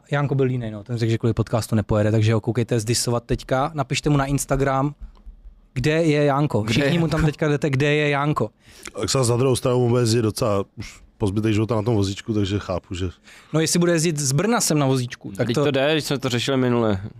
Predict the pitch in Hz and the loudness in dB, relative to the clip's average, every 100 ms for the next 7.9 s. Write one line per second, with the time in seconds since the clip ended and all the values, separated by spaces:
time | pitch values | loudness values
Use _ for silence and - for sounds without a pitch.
0 | - _ _ - - _ 135 131 151 143 | -20 _ _ -12 -12 _ -6 -2 -2 -2
1 | 147 135 127 123 110 - - - - - | -2 -2 0 0 -2 -8 -20 -20 -20 -20
2 | - - - - 190 175 165 147 - - | -18 -20 -10 -2 0 2 2 0 -2 -2
3 | 135 147 147 139 143 151 151 170 175 160 | 0 2 2 0 0 0 0 0 0 -2
4 | - 170 160 165 156 139 151 139 131 120 | 0 0 2 0 0 0 2 2 2 2
5 | 107 - _ _ - - 165 180 190 196 | 0 -2 _ _ -20 -6 -2 0 0 0
6 | 208 196 196 202 190 139 196 185 170 190 | 2 2 2 2 2 2 2 0 2 2
7 | 185 196 208 170 180 175 180 190 208 | 2 2 0 0 0 0 2 2 2